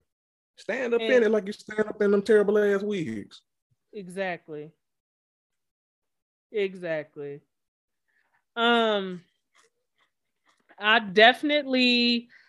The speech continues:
Speaker 2: am very much conflicted because Kenya has been very likable this season so far.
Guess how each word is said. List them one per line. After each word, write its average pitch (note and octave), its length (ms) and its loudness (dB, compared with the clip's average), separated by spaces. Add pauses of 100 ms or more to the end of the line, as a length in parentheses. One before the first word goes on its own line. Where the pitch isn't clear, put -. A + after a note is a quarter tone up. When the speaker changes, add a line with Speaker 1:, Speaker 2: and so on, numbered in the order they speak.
(380)
Speaker 2:
am G#3 720 4 (1200)
very B3+ 800 6
much A#3+ 300 2
conflicted A3 680 2
because G#3 540 0
Kenya C4 520 2
has A3 240 -2
been G3+ 260 -2
very G3+ 280 2
likable F3+ 480 -2
this D3 200 -8
season C#3 380 -10
so C#3 220 -10
far. A#2 380 -12